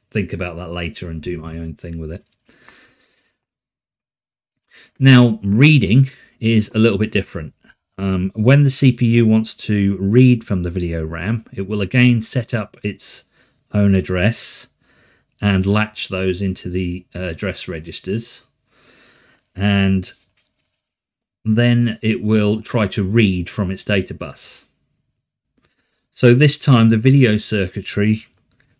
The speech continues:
will need to notice that there's a C P U read waiting,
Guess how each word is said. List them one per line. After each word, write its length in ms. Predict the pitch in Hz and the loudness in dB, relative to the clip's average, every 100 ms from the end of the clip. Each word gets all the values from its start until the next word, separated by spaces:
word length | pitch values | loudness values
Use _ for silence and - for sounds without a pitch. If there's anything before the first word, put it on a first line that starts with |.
| - | 0
will 120 | 113 | 4
need 220 | 113 110 | 6 4
to 80 | 110 | 2
notice 520 | 104 123 127 123 113 | 2 4 2 0 -6
that 180 | - 92 | -8 -8
there's 200 | 101 95 | -6 -6
a 40 | 92 | -6
C 220 | - 101 | -6 -4
P 160 | - | -2
U 240 | 101 101 92 | 0 0 0
read 280 | 92 90 - | -2 -2 0
waiting, 560 | 104 107 - 117 110 | 2 2 2 2 2